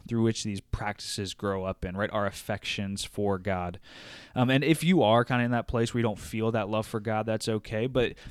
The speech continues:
but we ought to be kinda pursuing that and asking that God would give that to us. It's a great gift and a joy when we are experiencing that intimacy and love,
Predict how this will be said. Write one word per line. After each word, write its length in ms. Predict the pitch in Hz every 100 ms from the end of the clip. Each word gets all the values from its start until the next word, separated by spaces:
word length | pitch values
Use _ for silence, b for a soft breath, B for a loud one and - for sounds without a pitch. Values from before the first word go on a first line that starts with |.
| -
but 80 | 127
we 100 | 135
ought 140 | 139
to 60 | 135
be 100 | 110
kinda 240 | 127 107 - -
pursuing 480 | 107 - 127 113 98
that 240 | 90 - -
and 120 | 120
asking 380 | 98 110 - 113
that 120 | 104
God 220 | 107 104
would 100 | 98
give 160 | 98 104
that 160 | 101 -
to 100 | 107
us. 120 | 127
It's 100 | 131
a 60 |
great 320 | 113 123 123 98
gift 280 | 113 120
and 100 | 113
a 40 | 95
joy 360 | 95 107 110
when 100 | 101
we 120 | 101 101
are 100 | 98
experiencing 680 | - - 107 107 98 98
that 140 | 92 -
intimacy 600 | 101 98 98 90 98 95
and 180 | 95 95
love, 280 | 98 92